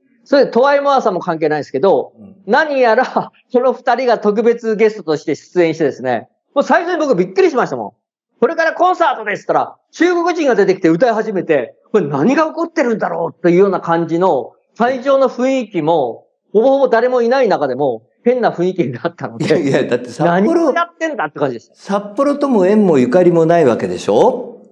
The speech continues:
Speaker 1: ないですよね。
Speaker 2: なんで中国人呼ばなきゃいけないの？
Speaker 1: わかりません。でもこの方、実はですね、この、こう、イランカラプテ音楽祭っていうのは、これがパッケージになっていて、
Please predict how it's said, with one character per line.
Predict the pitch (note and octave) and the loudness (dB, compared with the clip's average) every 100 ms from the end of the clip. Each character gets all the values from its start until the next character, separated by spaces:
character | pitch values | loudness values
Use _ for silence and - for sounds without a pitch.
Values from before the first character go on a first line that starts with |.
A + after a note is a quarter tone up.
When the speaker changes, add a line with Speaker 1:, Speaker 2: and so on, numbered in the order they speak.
| _ _ _ _ _ _ _ _ _ _ _ | _ _ _ _ _ _ _ _ _ _ _
Speaker 1:
な | A#3 A3+ F#3+ | 0 2 2
い | D#3 | 0
で | |
す | A2 | -8
よ | C#3+ | -8
ね。 | F#3+ G2 - _ | -8 -10 -14 _
Speaker 2:
な | D#3 A#3+ | 0 4
ん | |
で | A#3 | 4
中 | - D#3 | 2 0
国 | C#3+ C3 | -2 -4
人 | A2+ G2+ | -4 -2
呼 | F#2+ | -2
ば | A2 | -2
な | A2 | -2
き | - | -2
ゃ | |
い | F#2 | -4
け | G2 | -4
な | G2 | -6
い | E2+ | -4
の？ | E2 - - - _ _ _ - | -4 -6 -8 -20 _ _ _ -6
Speaker 1:
わ | D3+ | -4
か | C3 C#3+ | -2 -4
り | |
ま | D3+ B2+ | -4 -4
せ | D3+ | -4
ん。 | A2 - | -4 0
で | C4 | 2
も | G#3+ | 2
こ | A#3 | 0
の | C4 | 0
方、 | C4+ C4+ F#3+ | 0 -2 -4
実 | F#3 A3 | -6 0
は | F4 | 0
で | F3 | 0
す | C3+ | -6
ね、 | B2 G#2+ _ _ _ - | -8 -10 _ _ _ -2
こ | A3 | 2
の、 | C#4 G3 - - | 2 0 -4 -6
こ | D3+ D3 | -2 0
う、 | |
イ | G3+ | 2
ラ | E4+ | 0
ン | E4 | 0
カ | D#4+ | 0
ラ | |
プ | E4 | 0
テ | D4+ | 0
音 | C#4+ C#4+ | 0 0
楽 | C#4+ C#4+ | 0 0
祭 | - | -4
っ | D#3+ | -4
て | - | -6
い | |
う | B2+ | -6
の | A#2 | 0
は、 | E3 B2 - _ _ _ - | 0 0 -4 _ _ _ -4
こ | D4+ | -4
れ | F4 | -2
が | D#4+ | -4
パ | - G4+ | -2 -4
ッ | G#4+ - | -4 -4
ケ | F4+ | -2
ー | |
ジ | G3 E3 | -2 -2
に | |
な | D3 | -2
っ | C3+ | -4
て | B2 | -8
い | A#2 | -4
て、 | - E3 A#2 | 2 2 0